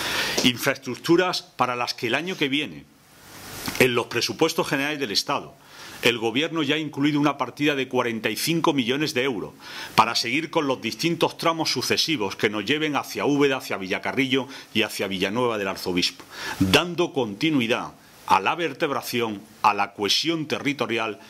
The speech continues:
de la provincia jiennense con provincias limítrofes hermanas como Albacete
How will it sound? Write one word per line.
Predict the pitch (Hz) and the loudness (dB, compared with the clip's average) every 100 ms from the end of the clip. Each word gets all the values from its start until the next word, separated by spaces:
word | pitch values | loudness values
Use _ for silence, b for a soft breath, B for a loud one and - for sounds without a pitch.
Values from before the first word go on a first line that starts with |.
| B - | B 0
de | 101 | 2
la | 101 98 | 2 -2
provincia | 98 120 127 147 | -2 -2 -2 -2
jiennense | - 107 110 113 - 117 - B B | -2 -4 -4 -2 -2 -2 -8 B B
con | 107 101 | 0 0
provincias | 104 107 143 127 131 | -2 0 0 0 0
limítrofes | 110 120 135 120 117 - | -2 -4 -2 -4 -2 -4
hermanas | 95 127 127 110 | 0 0 0 -4
como | - 98 | -2 2
Albacete | 131 107 - 101 107 101 | 2 0 -4 -2 -2 -4